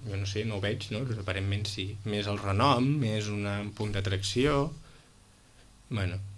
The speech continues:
jo no sé, continuo dient que no ho veig perquè la gent que va anar allà és gent que va anar allà i punt, i quan <laughs> surt d'allà se'n torna a casa seva, pel poble no para a consumir, per tant dubto que generi riquesa directa pel poble.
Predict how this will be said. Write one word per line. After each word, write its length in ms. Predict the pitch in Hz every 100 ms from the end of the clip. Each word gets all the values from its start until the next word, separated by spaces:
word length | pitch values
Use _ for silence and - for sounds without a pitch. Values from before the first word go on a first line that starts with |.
| - -
jo 200 | 104 95
no 120 | 98
sé, 220 | 101 98 98 - - -
continuo 380 | 117 113 107 107
dient 240 | 104 98
que 100 | 117
no 80 | 113
ho 40 |
veig 160 | 107 104
perquè 220 | 117 117
la 80 | 107
gent 160 | 107 104
que 80 | 104
va 80 |
anar 160 | 101 104
allà 160 | 120 135 165
és 180 | 127 113
gent 140 | 110
que 120 | 104 98
va 100 | 98 101
anar 220 | 101 101
allà 160 | 104 104 -
i 80 | 123
punt, 260 | 156 185 220 - -
i 80 | 117
quan 200 | 120 113 120
<laughs> 40 |
surt 180 | 151 120
d'allà 260 | 135 131 117
se'n 160 | 113
torna 240 | 104 101 104
a 40 |
casa 200 | 101 117
seva, 240 | 147 165 202
pel 140 | 113
poble 360 | 117 120 107 98 -
no 240 | 117 110
para 200 | 104 104
a 40 | 110
consumir, 420 | 113 135 170 240 - - - - -
per 80 | 104
tant 180 | 104 104
dubto 240 | 104 - 107
que 220 | 110 101 107
generi 320 | 113 110 113
riquesa 340 | 107 113 110 104
directa 300 | 104 101 113
pel 140 | 113
poble. 320 | 147 151 156